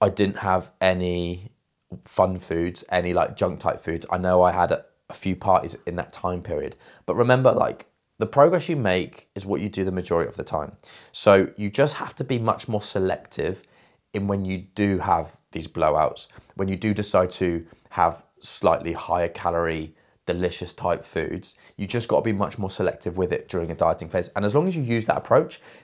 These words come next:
that is still enough for you to see some pretty fucking good progress. And then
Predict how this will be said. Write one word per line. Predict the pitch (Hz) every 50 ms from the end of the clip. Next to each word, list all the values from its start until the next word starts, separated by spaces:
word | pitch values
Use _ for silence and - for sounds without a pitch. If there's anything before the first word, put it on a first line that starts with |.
| _ _ -
that | 135 135 - -
is | 131 -
still | - - - 123 113 110
enough | 110 107 107 107 101 - -
for | 95
you | 92 95
to | 95 -
see | - - 98 90
some | - - 87 82
pretty | 85 - - 92 80 - - 85
fucking | - - 80 - - - 82
good | 78 76 -
progress. | - 82 80 76 - - - - - - _ _ _ - - - - - - - - - - _ -
And | 110 107 120
then | 123 120 120 120 -